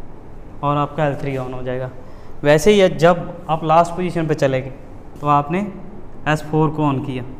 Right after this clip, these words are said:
जैसे ही एस फ़ोर को on किया आपका करंट एल फ़ोर में चला जाएगा और आपका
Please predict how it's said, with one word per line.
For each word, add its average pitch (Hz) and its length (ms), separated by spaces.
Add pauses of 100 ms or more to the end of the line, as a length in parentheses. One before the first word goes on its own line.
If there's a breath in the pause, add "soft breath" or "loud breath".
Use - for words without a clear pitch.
(140)
जैसे 139 220
ही 175 80
एस 165 140
फ़ोर 156 180
को 156 160
on 147 200
किया 143 200
आपका 143 220
करंट 139 300 (920 loud breath)
एल 135 140
फ़ोर 143 220
में 147 140
चला 135 280
जाएगा 131 300
और 139 300
आपका 147 340